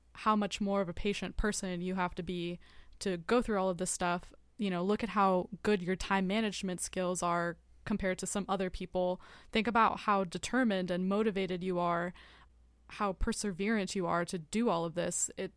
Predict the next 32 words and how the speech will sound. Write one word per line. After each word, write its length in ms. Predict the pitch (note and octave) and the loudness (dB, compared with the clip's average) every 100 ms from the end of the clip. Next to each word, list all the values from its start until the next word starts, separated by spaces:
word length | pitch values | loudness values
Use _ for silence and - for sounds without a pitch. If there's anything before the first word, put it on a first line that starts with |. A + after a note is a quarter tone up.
| - | -8
really 320 | G3+ A#3 C#4 A3+ | 0 4 6 6
makes 400 | G3+ G#3+ - G#3 | 4 2 0 -2
you 180 | F3+ | 0
into 340 | F#3 G3 G3+ F3 | 0 -2 -2 -4
a 60 | |
very 480 | E3+ F3+ F3+ F3+ F3 | -4 -2 -2 0 -2
holistic, 800 | - F#3+ F3+ F3+ F3+ - F3+ - - - - - | -4 -4 -2 0 0 -2 -2 -4 -12 -20 -18 -4
well-trained 760 | F3+ F#3 F3 G3+ F#3 F3 E3 - - | 0 0 0 -4 -4 -4 -8 -10 -4
person 400 | G#3+ G#3 G3+ F#3 | -2 -2 -2 -4
in 100 | E3+ | -4
society, 600 | - E3+ F#3+ G3 F3 D#3+ | -4 0 2 2 2 -2
you 140 | E3 | -4
know? 300 | F3 F3 F#3+ - - - | -2 -2 -4 -10 -20 -10
The 80 | F#3 | -6
trials 400 | - G3 G3 G3 | 2 2 2 0
that 120 | F#3+ | -4
we 120 | F#3 | -2
have 160 | F3+ F#3 | -4 -4
to 120 | - | -4
undergo 580 | F3+ F3 E3+ F3 F3 E3+ - | -4 -4 -2 -2 -2 -4 -12
for 300 | - G#3+ G#3+ | -8 -2 -2
this 180 | G3+ - | -2 -6
career 360 | - F#3+ F3+ F3 | -6 -4 -2 -2
that 140 | F3 | -2
may 200 | F#3 F3+ | -2 -2
not 240 | F3+ - | -2 -4
be 160 | - F3 | -6 -8
glamorous 600 | F3+ F3+ F#3 F3 E3+ - | -6 -6 -4 -4 -6 -4
really 280 | F#3+ G#3 G3 | -2 -2 -2
do 240 | F#3+ G3 | -2 -2
make 280 | E3 F3 F#3+ | -2 -4 -4
us 240 | D#3+ - | -6 -8